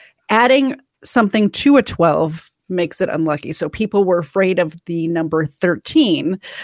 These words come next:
And then the reason why Friday gets involved with this is, um, because in Roman times,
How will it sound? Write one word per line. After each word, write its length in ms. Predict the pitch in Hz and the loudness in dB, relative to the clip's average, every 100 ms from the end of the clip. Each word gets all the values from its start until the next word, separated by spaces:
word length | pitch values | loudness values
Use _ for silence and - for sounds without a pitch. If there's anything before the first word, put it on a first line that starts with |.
| - - | -18 -4
And 480 | 214 202 190 196 190 - | 2 4 4 0 -4 -2
then 540 | 208 208 202 202 196 - _ - | 0 2 2 0 -2 -6 _ -4
the 100 | 214 | -2
reason 340 | 185 302 403 302 | 2 2 2 0
why 140 | 214 | 0
Friday 520 | - 208 214 370 233 | -2 -2 0 2 0
gets 360 | - 180 - - 147 | 0 -4 -4 -4 -4
involved 580 | 185 165 175 160 160 175 | -4 -2 -2 -2 -4 -6
with 240 | 160 - | -8 -8
this 480 | - 196 190 - - - | -10 -6 -6 -6 -12 -6
is, 440 | 180 175 175 160 175 - | 0 0 0 -6 -6 -4
um, 540 | 175 170 165 160 170 - _ - _ _ _ _ _ _ _ _ | -2 0 0 -4 -10 -16 _ -20 _ _ _ _ _ _ _ _
because 640 | 226 - 240 214 208 180 - | -4 0 4 6 6 0 -2
in 300 | 202 202 170 | -2 -2 -2
Roman 480 | 185 220 277 277 180 | 0 2 2 2 0
times, 840 | - 165 151 151 156 165 - | -2 -2 -2 -2 -2 -2 -4